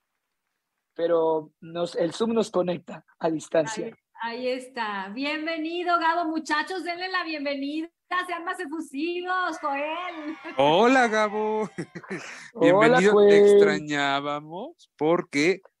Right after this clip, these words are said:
Speaker 3: eh, la gente desde hace algunos días, ¿verdad? Nos está preguntando que cuándo regresas, cuándo regresas y henos aquí. Qué padre que estás acá. Yo creo que lo hiciste muy bien. Yo creo que, eh, bueno, yo te veía en la final, la verdad.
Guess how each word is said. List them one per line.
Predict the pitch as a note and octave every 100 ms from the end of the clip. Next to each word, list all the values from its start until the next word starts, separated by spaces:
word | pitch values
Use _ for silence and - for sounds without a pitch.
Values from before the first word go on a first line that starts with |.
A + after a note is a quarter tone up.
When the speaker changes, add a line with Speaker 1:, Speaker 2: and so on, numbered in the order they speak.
| _ -
Speaker 3:
eh, | B2 C#3
la | B2+ C#3
gente | E3 E3+ G3+
desde | F#3+ D3+
hace | D#3 F3
algunos | E3+ E3+ F3 F#3+
días, | F#3 F#3+ C#3 C3+
¿verdad? | B2+ C#3
Nos | C#3
está | - C#3
preguntando | - D3 C#3 A#2 C3+ C3+
que | C3+
cuándo | - C3 A#2+ A#2
regresas, | C3 D#3+ F3+ F3+ F3+ - _ _ _
cuándo | - C3+ B2+
regresas | C#3 C#3+ D#3+ D#3 D#3+ _
y | D3+ F3+ G3+ - _ _ _ -
henos | G3+ G3+ F#3+
aquí. | D#3 - B2+ - -
Qué | E3
padre | F3+ F3+ F3
que | D#3
estás | D3+
acá. | C#3+ C#3 D3+ D3+ E3+ _ _ _ _ _
Yo | C3 G3
creo | G3+ G#3+
que | G#3+
lo | F3
hiciste | - D3+ F3 E3+ - _ _ _
muy | C#3+ D#3+ D3+
bien. | C3 C3+ C3+ G#3 C#4+ _ _ _ _ _ _
Yo | D3
creo | C#3+ D#3+ -
que, | E3 D#3+ D#3 D3+ -
eh, | B2+ B2 A#2+
bueno, | D#3+ E3+ D#3
yo | G3+
te | A#3
veía | A#3 E3
en |
la | C3+
final, | - A#2+ A2 A2
la | A#2
verdad. | A#2+ B2